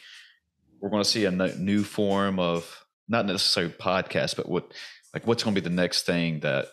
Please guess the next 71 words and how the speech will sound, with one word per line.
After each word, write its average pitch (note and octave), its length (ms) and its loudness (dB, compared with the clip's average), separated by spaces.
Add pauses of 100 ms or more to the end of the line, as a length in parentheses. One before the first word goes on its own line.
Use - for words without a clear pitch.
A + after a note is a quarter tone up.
you F2 60 -4
know, D#2 100 -2
people E2 340 -2
kinda, E2+ 300 -2
you A#2 80 2
know, A#2 80 4
like, G#2+ 200 -2
N A#2 100 4
F G#2 160 0
Ts G#2+ 540 2 (480)
seem G2+ 200 0
to F2+ 60 2
be G2+ 120 -4
the G2 80 -4
big G#2 220 -4
thing G#2 200 2
now, G2+ 280 4
and, G2 80 2
like, F#2+ 160 2
celebrities G#2 440 2
are G2 60 2
going G2 260 4
to - 80 -4
the E2+ 80 -2
metaverse F#2+ 1000 2
and E2 140 -6
stuff. F2 360 0
I - 20 -2
mean, F2+ 220 -4 (220)
and A#2+ 80 4
we D3+ 60 6
were C#3+ 60 6
talking A#2 240 2
about G2 180 2
this F#2+ 160 -2
last G2 220 2
night. G#2 160 2
I F#2 60 4
was F2+ 120 2
out D#2 120 2
with - 80 -2
some F2+ 100 -4
friends F2+ 220 -2
for F2 100 -8
dinner, F2+ 300 0
and, E2 100 -4 (340)
you F2+ 80 -8
know, F#2 60 0
like, F2+ 160 -6
what's A2 200 0
the G2+ 60 -2
next F#2+ 360 -2
big E2 160 -2 (100)
thing D2 400 -6
that, - 340 -6 (220)
you F#2+ 100 -2
know, G2 60 2
like, F2+ 240 0
like E2 260 -2
I F#2+ 80 2
said F#2+ 220 2
earlier, F2+ 220 4
podcasts F#2 440 0
is - 60 2 (100)
still G2 120 2
kind F2+ 180 -2
of E2+ 80 -2
the F2 40 0
Wild F2+ 280 2
West, F2 360 2
that - 100 -4